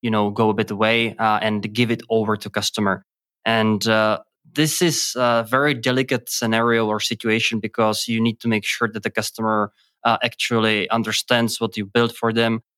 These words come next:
and that there is at least some adoption over time. Uh, how would you approach it if you were, if you were in charge of this project from the customer perspective? So let's say you are the project sponsor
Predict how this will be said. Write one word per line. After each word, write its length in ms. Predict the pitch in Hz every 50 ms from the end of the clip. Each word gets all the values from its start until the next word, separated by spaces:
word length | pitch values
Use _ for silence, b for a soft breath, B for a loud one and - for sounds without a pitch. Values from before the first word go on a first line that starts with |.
| _ _ -
and 200 | 117 110 107 110
that 140 | 110 107
there 180 | - 113 110 110
is 160 | 110 110 - -
at 160 | 120 117 - 120
least 400 | 120 107 - - - - - -
some 180 | 131 123 117 -
adoption 500 | 107 101 110 107 98 - - - 104 101 -
over 280 | 104 104 101 101 98
time. 400 | 95 - 98 98 98 95 95 95 - _ _ _ _ _ _ _ _ _
Uh, 640 | 113 110 110 110 110 110 110 110 113 113 110 107 107 107 - _ _ _ _ _ _ _ _ _ _ _ _ _ _ _ _ -
how 240 | - - - 143 170
would 240 | 202 233 220 - -
you 120 | 214 180
approach 520 | 135 - - - 139 135 135 135 - -
it 100 | 139 -
if 140 | 131 117 -
you 100 | 135 135
were, 260 | 139 143 139 135 131 123
if 160 | 127 117 -
you 100 | 139 135
were 180 | 131 139 135 127
in 160 | 123 123 117
charge 480 | 117 - - - 120 113 113 113 - -
of 120 | 117 107
this 120 | 117 107 -
project 460 | - - - 113 107 - 117 110 -
from 200 | - - 110 104
the 100 | 101 101
customer 420 | - 107 - - - 117 107 110
perspective? 500 | - - - - - 113 - _ 113 110
So 180 | - - 113 104
let's 200 | 104 104 104 -
say 100 | - 107
you 180 | 104 104 104
are 140 | 104 101 104
the 140 | 98 101 98
project 360 | - _ 120 113 - 120 -
sponsor 520 | - - 117 117 117 - - 120 117 117